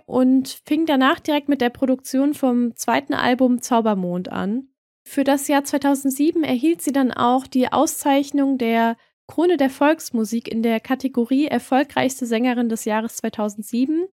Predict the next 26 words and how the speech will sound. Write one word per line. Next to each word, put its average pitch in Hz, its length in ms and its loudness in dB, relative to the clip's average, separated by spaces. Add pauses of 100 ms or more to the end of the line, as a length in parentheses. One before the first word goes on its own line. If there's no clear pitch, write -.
Und 277 320 2
mit 269 140 2
dem 254 140 2
Auftritt - 600 0
bei 269 100 2
der 247 120 2
Preisverleihung 285 960 2
erhielt 294 480 0
dann 262 300 0
auch 233 340 2
ihr 247 180 0
Album 247 400 2
Von 240 180 -2
hier 262 160 2
bis 254 200 -6
unendlich 262 580 -2
Platin. 226 800 -4 (640)
Spätestens 302 800 -2
nach 277 220 0
ihrer 247 260 0
Hochzeit 262 560 -2
im 226 180 -2
Mai 240 280 0
zweitausendacht 254 840 -4
mit 233 140 -2
Florian 247 460 0